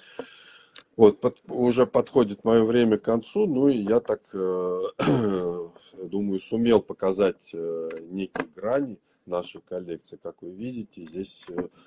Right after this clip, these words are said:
чувствуется вот эта работа нескольких десятилетий. Уверяю вас, что никто из, э, наших, э, коллег, э, ничего подобного, э,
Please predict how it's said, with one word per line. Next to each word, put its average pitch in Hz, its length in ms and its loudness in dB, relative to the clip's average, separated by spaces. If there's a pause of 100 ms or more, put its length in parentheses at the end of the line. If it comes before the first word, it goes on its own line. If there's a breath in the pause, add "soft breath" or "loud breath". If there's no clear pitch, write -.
(400 loud breath)
чувствуется 101 640 -8
вот 85 200 -8
эта 87 260 -8
работа 90 500 -6
нескольких 85 800 -6
десятилетий. 127 800 -8 (300 loud breath)
Уверяю 107 500 2
вас, 92 180 -4
что - 300 -10
никто 104 600 -2
из, 87 420 -12
э, 85 260 -2 (440 loud breath)
наших, 95 580 -2
э, 85 460 -6
коллег, 98 520 0
э, 82 280 -6
ничего 92 400 -6
подобного, 82 720 -2 (300 soft breath)
э, - 40 -20